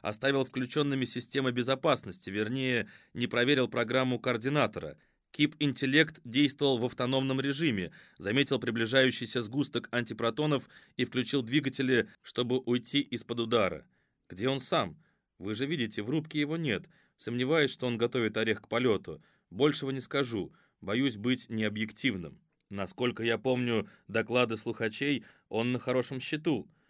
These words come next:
«Не спорю, но Хрусталева никто никогда не проверял в настоящем деле, в экстремальной ситуации. Это первое». Дикуша напомнился, повернулся к Виому,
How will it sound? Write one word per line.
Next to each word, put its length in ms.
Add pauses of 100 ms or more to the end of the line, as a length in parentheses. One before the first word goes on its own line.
(400)
«Не 180
спорю, 420
но 160
Хрусталева 560
никто 320
никогда 400
не 100
проверял 400
в 40
настоящем 540
деле, 340 (260)
в 80
экстремальной 540
ситуации. 680 (440)
Это 200
первое». 540 (600)
Дикуша 420
напомнился, 840 (220)
повернулся 520
к 80
Виому, 580